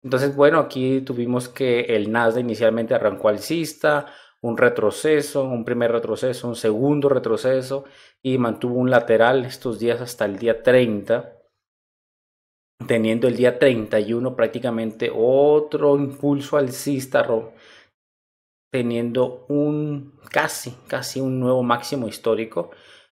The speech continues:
Obviamente testeó este máximo histórico que teníamos de hace días. Ah, actualmente tenemos el máximo entre, en ciento diez cincuenta y cinco cero cero. Entonces, muy seguramente, eh,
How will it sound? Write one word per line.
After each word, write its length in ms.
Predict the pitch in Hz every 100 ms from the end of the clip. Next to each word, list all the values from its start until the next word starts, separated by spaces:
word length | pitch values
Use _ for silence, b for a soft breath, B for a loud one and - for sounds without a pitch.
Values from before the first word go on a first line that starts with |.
| _ -
Obviamente 480 | 117 120 120 110
testeó 560 | - 120 107 - 113 113
este 180 | 113 123
máximo 400 | 110 110 127 113
histórico 400 | - 110 113 117
que 100 | 113
teníamos 480 | 101 92 98 107 107
de 100 | 98
hace 180 | -
días. 540 | 110 113 110 147 - - b b _ _ _
Ah, 340 | 104 107 107 -
actualmente 520 | - - 131 131 127 127
tenemos 320 | 117 117 123
el 80 | 117
máximo 400 | 113 - 127 113
entre, 560 | 98 98 95 95 -
en 120 | 104
ciento 320 | 104 120 113 120
diez 160 | 123
cincuenta 300 | 127 127 107
y 20 | 104
cinco 260 | 123 120
cero 200 | 113 104
cero. 380 | - 175 160 170 B B B _
Entonces, 420 | 143 113 113 110 120
muy 420 | 151 170 185 147
seguramente, 1000 | 143 139 143 151 180 160 - 107 - - b b b _ -
eh, 460 | 117 104 98 98